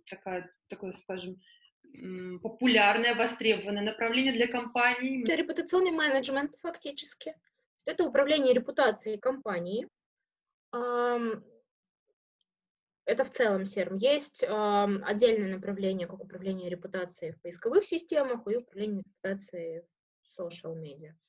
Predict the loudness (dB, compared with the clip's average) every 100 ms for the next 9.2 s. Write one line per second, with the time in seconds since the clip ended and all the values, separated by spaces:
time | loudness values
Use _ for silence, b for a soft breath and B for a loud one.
0 | _ _ -6 -2 0 0 -4 -12 -8 -4
1 | -4 -4 -8 -4 -4 -4 -10 -10 -20 _
2 | -20 _ _ _ _ _ _ _ -10 -10
3 | -8 -8 -8 B B -4 -2 2 4 4
4 | 2 -6 2 4 4 6 6 6 2 2
5 | 2 4 4 4 2 2 2 0 -2 -14
6 | _ _ -20 -18 -4 -2 0 2 2 0
7 | -2 -4 0 -2 0 0 0 -2 -4 -2
8 | -2 -4 -8 -12 -6 2 2 4 2 2
9 | -2 -10